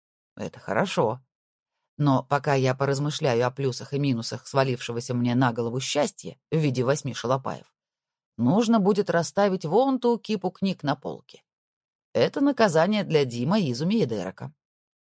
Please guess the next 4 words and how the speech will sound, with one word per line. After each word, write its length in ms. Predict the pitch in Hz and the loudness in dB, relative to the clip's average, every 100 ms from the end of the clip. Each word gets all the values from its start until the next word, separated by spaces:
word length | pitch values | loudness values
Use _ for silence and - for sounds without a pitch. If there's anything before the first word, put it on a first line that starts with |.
| _ _ _ _ _ _ | _ _ _ _ _ _
Книги. 560 | - 220 214 135 - - _ _ _ _ _ _ _ | 0 4 4 2 -8 -20 _ _ _ _ _ _ _
Настоящие 760 | 120 131 - 190 208 285 - 233 | -2 -2 2 0 0 -2 0 2
бумажные 680 | 180 190 220 185 175 170 | 4 4 4 2 0 0
книги 600 | 135 156 233 277 170 139 | -2 2 4 4 2 -2